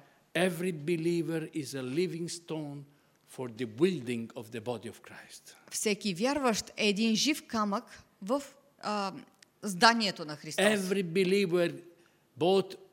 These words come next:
Speaker 1: men and women, are member of the body of Christ.
Speaker 2: Всеки мъж или жена е чл-, е част от Христовото тяло.
Speaker 1: And one, each one of us has
Speaker 2: Всеки
Speaker 1: this
Speaker 2: един от
Speaker 1: call
Speaker 2: нас
Speaker 1: from God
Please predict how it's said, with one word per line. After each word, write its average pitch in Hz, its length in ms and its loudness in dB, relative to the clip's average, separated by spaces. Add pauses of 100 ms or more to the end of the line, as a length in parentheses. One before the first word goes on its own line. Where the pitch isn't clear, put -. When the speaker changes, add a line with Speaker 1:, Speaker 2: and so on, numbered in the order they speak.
Speaker 1:
men 208 560 2
and 185 240 0
women, 180 580 4 (760)
are 151 200 2
member 147 680 0 (220)
of 135 60 -8 (100)
the 135 80 -4
body 120 360 0
of - 180 -14
Christ. - 480 -12 (200)
Speaker 2:
Всеки 277 520 -2 (100)
мъж 254 440 2
или 233 240 2
жена 190 400 2 (420)
е 185 260 -2 (140)
чл-, - 440 -4
е 180 120 -4
част 285 480 0
от 196 120 -8
Христовото 170 560 -2
тяло. 139 480 -2
Speaker 1:
And 160 340 -2
one, 233 520 2 (160)
each - 200 -8
one 240 280 0
of 202 280 0
us - 300 0
has 190 180 -4
Speaker 2:
Всеки 214 260 4
Speaker 1:
this - 40 4
Speaker 2:
един 247 220 4
от 302 60 8
Speaker 1:
call 226 200 10
Speaker 2:
нас 180 140 2
Speaker 1:
from 139 160 0
God 117 300 2